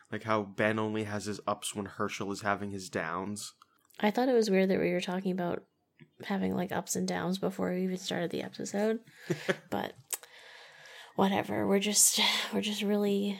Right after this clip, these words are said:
Speaker 2: in tune with, uh, American Pickle.
Speaker 1: Clairvoyant, just like Herschel himself. "I have a, I have a, uh,
Speaker 2: <laughs>
Speaker 1: a talent for knowing what is going to happen."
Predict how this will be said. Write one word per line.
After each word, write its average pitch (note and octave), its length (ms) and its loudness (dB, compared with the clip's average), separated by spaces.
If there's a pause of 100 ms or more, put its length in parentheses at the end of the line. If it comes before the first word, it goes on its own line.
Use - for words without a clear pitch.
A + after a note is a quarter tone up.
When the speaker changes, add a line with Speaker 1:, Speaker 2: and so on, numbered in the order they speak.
(120)
Speaker 2:
in G3+ 220 4
tune G3 420 2
with, F3+ 220 -4
uh, F#3 380 -6
American F#3 440 -2
Pickle. F#3+ 440 -10 (680)
Speaker 1:
Clairvoyant, G#2+ 680 -4
just G2+ 220 -8
like F2+ 120 -6
Herschel G#2 340 -4
himself. F#2 540 -4 (520)
"I - 120 -6
have G#3+ 240 -6
a, A3 280 -4 (560)
I A3+ 100 2
have C4+ 240 -2
a, D3 260 0
uh, D3+ 40 2 (600)
Speaker 2:
<laughs> G#2+ 160 -4
Speaker 1:
a - 40 -6 (120)
talent B3+ 340 -2
for A#3 200 -6
knowing A3 380 -4
what G#3+ 200 -6
is A3 100 -8
going G#3 220 -6
to G#3+ 100 -6
happen." - 540 -8